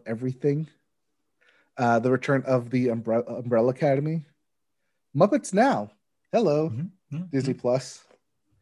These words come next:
Speaker 2: yeah.
Speaker 1: Uh, Hard Knocks returned with the dual, um, L A shows, or L A teams. And I would be remiss if we didn't mention the reboot of the Animaniacs.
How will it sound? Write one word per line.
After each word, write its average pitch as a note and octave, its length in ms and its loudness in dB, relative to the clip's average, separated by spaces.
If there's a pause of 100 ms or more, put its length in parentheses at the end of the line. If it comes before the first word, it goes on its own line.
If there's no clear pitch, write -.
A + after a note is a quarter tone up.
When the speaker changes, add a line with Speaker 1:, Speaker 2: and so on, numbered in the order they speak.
(500)
Speaker 2:
yeah. C3 60 0
Speaker 1:
Uh, C3+ 1000 -6
Hard C3+ 260 4
Knocks C#3 400 0
returned D3+ 520 -2
with A#2+ 260 -6
the A#2 220 -4 (100)
dual, B2 760 0
um, G#2+ 400 -10 (200)
L A#2 240 0
A B2 160 0
shows, D3+ 640 -2 (960)
or A#2+ 120 -4
L A#2 200 -2
A G#2+ 100 -4
teams. E3 680 -6 (1080)
And C#3+ 520 2 (1040)
I B2 160 4
would A#2+ 300 0
be B2+ 140 2
remiss B2+ 480 2
if A#2+ 100 -14
we A#2+ 60 0
didn't A#2+ 180 0
mention A#2+ 300 -2
the A2+ 80 -4
reboot A#2 340 0
of G#2+ 120 -6
the B2 100 -2
Animaniacs. G#2 960 -4